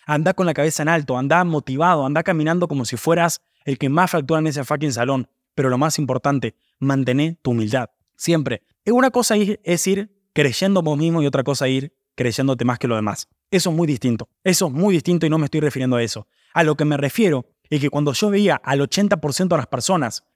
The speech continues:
pidiéndole una foto a Mike Musville para guardársela en su Instagram y nunca en su puta vida tener una relación con ese tipo de personas, sacándote una foto y partiendo desde el lado que ya sos inferior porque le estás pidiendo la foto a una persona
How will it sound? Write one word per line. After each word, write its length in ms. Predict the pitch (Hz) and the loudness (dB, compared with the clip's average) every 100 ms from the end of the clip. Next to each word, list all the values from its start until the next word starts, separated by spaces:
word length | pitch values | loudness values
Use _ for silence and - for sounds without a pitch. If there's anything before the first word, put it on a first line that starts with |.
| _ | _
pidiéndole 920 | 156 165 214 208 165 180 180 120 _ - | -2 2 4 4 4 4 2 0 _ -2
una 300 | 196 202 151 | 2 4 2
foto 640 | 190 202 - 123 - _ _ | 2 0 2 -2 -2 _ _
a 120 | 143 | 0
Mike 280 | 147 165 160 | 2 2 0
Musville 580 | 160 220 151 131 123 113 _ _ | 2 2 2 0 -2 -4 _ _
para 180 | 175 165 | 2 4
guardársela 540 | 151 151 202 151 190 | 2 2 0 2 0
en 80 | 190 | 0
su 160 | 151 165 | 0 0
Instagram 420 | 190 147 123 113 _ _ | 0 0 -4 -6 _ _
y 100 | 180 | 0
nunca 580 | 185 247 220 202 143 _ | 2 2 2 0 0 _
en 100 | 175 | -6
su 160 | 151 165 | -4 -6
puta 340 | - 254 214 175 | -4 -2 2 4
vida 400 | 220 208 123 101 _ _ | 4 4 2 -2 _ _
tener 220 | 160 170 | 0 2
una 160 | 208 196 | 4 4
relación 380 | 160 139 127 185 | 4 0 0 0
con 120 | 151 | 0
ese 160 | 156 151 | 0 -2
tipo 220 | 160 147 | -2 -2
de 40 | |
personas, 540 | 127 123 175 127 113 - _ _ | -2 -2 -2 -2 -4 -12 _ _
sacándote 480 | - 156 220 202 214 | -2 2 2 2 2
una 140 | 196 | 0
foto 280 | 156 208 143 | 0 -2 0
y 100 | 147 | -2
partiendo 680 | 131 147 - 226 180 123 101 _ - | 0 -2 0 0 2 0 -4 _ -6
desde 280 | 143 147 | -2 2
el 60 | 151 | 4
lado 240 | 196 185 135 | 4 4 2
que 100 | 120 | 0
ya 120 | - | 0
sos 220 | - 185 | 0 0
inferior 480 | 175 147 151 180 165 | -2 0 2 0 0
porque 200 | 147 135 | -4 -2
le 40 | |
estás 160 | 123 - | -2 -2
pidiendo 260 | 208 196 | 0 2
la 100 | 180 | 2
foto 200 | 143 180 | 0 0
a 40 | 175 | 0
una 60 | |
persona 460 | 143 127 185 143 110 | 0 -2 0 -2 -4